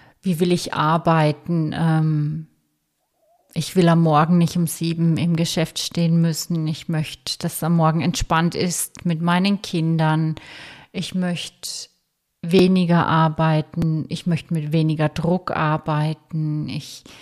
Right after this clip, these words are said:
ja, da kamen so ganz viele, ähm, Dinge hoch und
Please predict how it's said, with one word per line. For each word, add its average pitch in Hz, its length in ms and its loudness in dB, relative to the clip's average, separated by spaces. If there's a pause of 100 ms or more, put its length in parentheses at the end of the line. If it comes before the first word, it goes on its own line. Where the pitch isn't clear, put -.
(360)
ja, 190 320 0
da 165 140 0
kamen 170 400 0
so 175 140 -6
ganz 165 400 -4
viele, 170 580 -2
ähm, 170 400 0 (400)
Dinge 190 540 4
hoch 202 800 0
und 226 720 4